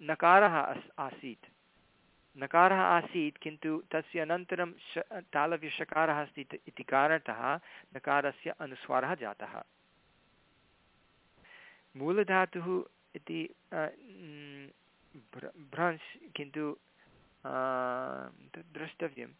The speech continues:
किन्तु अत्र नकारस्य स्थाने अनुस्वारः आगतः, अतः नकारः इति अवगन्तव्यः अस्ति। अतः लिखितमस्ति अनिति-, अनिदितां धातूनां हलन्तानाम् उपधा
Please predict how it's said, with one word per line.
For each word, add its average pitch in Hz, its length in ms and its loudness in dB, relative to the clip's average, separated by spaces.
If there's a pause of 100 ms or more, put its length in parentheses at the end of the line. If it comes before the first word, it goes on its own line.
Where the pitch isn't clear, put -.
(380)
किन्तु 170 420 -4
अत्र 180 420 0
नकारस्य 175 560 -2
स्थाने 160 380 -6
अनुस्वारः 131 680 -4
आगतः, 104 540 -10 (260)
अतः 170 320 -4
नकारः 185 600 6
इति 196 200 -4
अवगन्तव्यः 139 920 -2
अस्ति। 110 320 -10 (2000)
अतः 175 280 0
लिखितमस्ति 180 800 -2 (280)
अनिति-, 170 800 -4
अनिदितां 156 840 0
धातूनां 139 1120 -2 (460)
हलन्तानाम् 147 1400 0
उपधा 156 1040 2